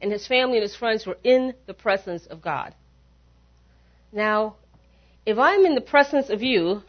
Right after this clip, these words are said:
what does that mean about you? Where are you? You're here too, right? So they believed God was present. And some amazing things happened that day. And I wonder, do we believe God is here?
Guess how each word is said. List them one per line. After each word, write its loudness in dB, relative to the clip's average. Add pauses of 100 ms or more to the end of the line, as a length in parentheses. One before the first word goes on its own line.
(220)
what -6
does -10
that 2
mean 2
about -2
you? -8 (100)
Where -4
are 0
you? -6 (1900)
You're 4
here 4
too, -2 (480)
right? -10 (460)
So 0
they 6
believed -2
God 4
was -10
present. -4 (1000)
And 4
some -2
amazing 2
things -2
happened -2 (260)
that 0
day. -8 (1800)
And 2
I 6
wonder, 4
do 0
we 2
believe 0
God 2
is -12
here? -16